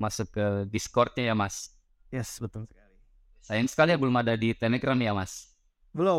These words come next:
Speaker 2: belum. Kita, kita, eh, apa namanya, fokusnya coba, eh, eh, lebih banyak, eh, apa namanya, eh, kanal-kanal yang kita bisa diskusi di, di Discord, sehingga nanti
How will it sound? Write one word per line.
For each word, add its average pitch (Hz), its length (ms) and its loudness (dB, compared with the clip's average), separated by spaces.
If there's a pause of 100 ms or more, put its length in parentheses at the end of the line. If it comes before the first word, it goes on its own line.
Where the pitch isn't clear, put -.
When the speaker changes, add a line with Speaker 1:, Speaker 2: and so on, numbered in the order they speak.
Speaker 2:
belum. 135 240 -4
Kita, 160 320 0
kita, 165 480 4
eh, 143 640 -2
apa 156 320 -2
namanya, 151 400 -4
fokusnya 147 460 -4
coba, 135 400 0 (480)
eh, 123 400 0
eh, 139 640 -2
lebih 139 320 0
banyak, 135 320 4 (240)
eh, 139 240 -6
apa 139 320 -2
namanya, 135 420 0 (160)
eh, 135 300 -6
kanal-kanal 135 640 0
yang 135 160 0
kita 135 160 -4
bisa 131 640 -2
diskusi 139 480 -4
di, 127 320 0 (480)
di 127 460 0
Discord, 143 420 -2
sehingga 139 240 0
nanti 156 380 0